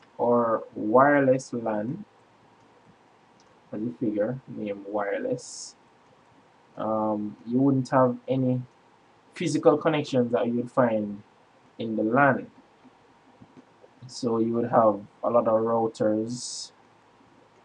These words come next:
in this configuration. What else? The, the san, which is a storage area network.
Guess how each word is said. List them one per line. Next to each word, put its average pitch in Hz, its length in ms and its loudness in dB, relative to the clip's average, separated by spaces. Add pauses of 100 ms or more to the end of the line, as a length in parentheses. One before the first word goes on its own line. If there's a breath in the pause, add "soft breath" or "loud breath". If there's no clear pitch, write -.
(140)
in 110 220 -4
this - 540 -6 (160)
configuration. 101 1000 -6 (2500)
What 175 240 8
else? - 280 6
The, - 200 0 (800)
the 147 840 8 (280)
san, 262 720 4 (1120)
which 135 180 -6
is 139 80 2
a 135 80 4
storage 151 500 4
area 135 240 4
network. 135 480 0